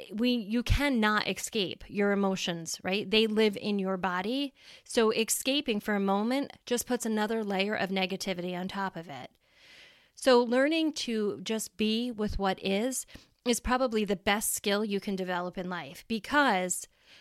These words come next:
learning to be uncomfortable and being okay with it will get you what you want in life. Think about all the things you've had to do to create the life that you have. There are successes you have in your life.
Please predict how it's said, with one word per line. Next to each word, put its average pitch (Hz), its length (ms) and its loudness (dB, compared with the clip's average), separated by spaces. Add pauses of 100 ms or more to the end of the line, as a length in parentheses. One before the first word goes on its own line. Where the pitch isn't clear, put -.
learning 240 440 2
to 269 160 -6
be 214 200 -4
uncomfortable 247 880 0 (300)
and 214 160 0
being 214 280 0
okay 196 400 0
with 233 180 -4
it 294 320 0 (560)
will 247 200 4
get 233 340 -2
you 185 460 -4
what 190 240 0
you 202 200 -2
want 180 260 -4
in 185 160 -4
life. - 440 -8 (160)
Think 320 240 0
about 339 280 2
all 233 200 6
the 269 100 2
things 240 320 -4
you've 220 140 -4
had 226 300 -2
to 220 100 -4
do 190 480 -2 (960)
to 285 120 4
create 233 460 0
the 220 100 -4
life 185 300 -2
that 185 140 -6
you 185 160 -6
have. - 500 -8 (500)
There 247 240 4
are 294 160 4
successes 285 640 0
you 208 120 0
have 220 220 0
in 208 80 0
your 202 140 2
life. 196 400 -2